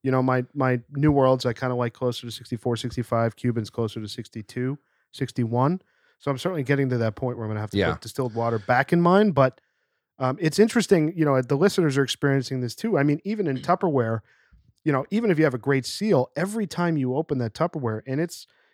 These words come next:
Speaker 1: in mid-July, mid-August, or if you live in Florida, Texas, or,
Speaker 2: Ah.
Speaker 1: I mean, you, all year round, you're dealing with
Speaker 2: You're probably leaving everything out down in those, that, you know, those areas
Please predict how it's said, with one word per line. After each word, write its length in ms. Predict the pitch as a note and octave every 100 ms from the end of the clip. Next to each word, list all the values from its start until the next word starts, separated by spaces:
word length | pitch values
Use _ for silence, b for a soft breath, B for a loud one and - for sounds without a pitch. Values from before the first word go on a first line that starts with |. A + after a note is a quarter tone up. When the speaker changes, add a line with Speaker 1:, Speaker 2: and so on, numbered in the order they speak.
| _
Speaker 1:
in 180 | C#3 B2
mid-July, 560 | C#3 C3+ B2 C#3 D3
mid-August, 680 | C3+ C#3 C3 B2+ D3 D3 -
or 180 | D3 C3+
if 140 | B2+ C#3+
you 140 | E3+
live 200 | C#3+ C#3+
in 100 | B2+
Florida, 420 | - C#3+ C#3+ C3+
Texas, 480 | C3 - C#3 - C#3
or, 60 | A2+
Speaker 2:
Ah. 420 | A#2 F#2+ C#2+ C#2+ - -
Speaker 1:
I 60 |
mean, 240 | C3+ C3 - -
you, 140 | C#3 - _
all 180 | D3+ E3
year 160 | F3 D3
round, 420 | C3 E3 A3 E3+
you're 80 | B2+
dealing 460 | B2 C3 B2+ A#2+
with 400 | A2 G#2+ G2+ - -
Speaker 2:
You're 180 | A2+ B2+
probably 520 | - C#3+ F3 F3+ F3
leaving 340 | B2 B2+ A2+
everything 340 | G#2 G#2 F#2+ F2+
out 300 | F2+ C3 - - _ F#2
down 300 | F#2+ F#2 F2
in 80 |
those, 560 | E2+ F2 E2+ - - - _
that, 180 | F2 - D#2+ C2
you 120 | G#2
know, 100 | D#2+
those 220 | F2 E2+
areas 520 | E2+ D#2 C#2 B1 -